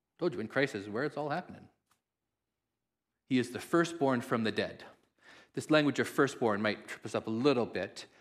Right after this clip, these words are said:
Um, we, we should probably think of firstborn not as first created, but as a position, right? Uh, in many traditional families, and perhaps in some today,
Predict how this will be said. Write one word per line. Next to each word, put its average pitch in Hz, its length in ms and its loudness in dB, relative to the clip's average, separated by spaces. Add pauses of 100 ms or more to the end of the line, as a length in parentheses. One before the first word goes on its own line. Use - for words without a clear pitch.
(120)
Um, 113 140 4
we, 117 80 2
we - 320 -10
should - 80 -12
probably 143 200 4
think 135 120 2
of 117 80 0
firstborn 117 480 2
not 107 160 4
as 95 400 -6 (640)
first - 420 0
created, 92 500 2 (280)
but 110 120 -2
as 101 280 -2
a 104 80 -6
position, 104 720 -8 (400)
right? 95 200 -4
Uh, 95 360 -2 (340)
in 107 320 -4 (260)
many 120 220 -2
traditional 117 400 -2
families, 117 320 0
and 104 140 -2
perhaps 104 260 -2
in 101 60 -8
some 101 200 -6
today, 90 380 -6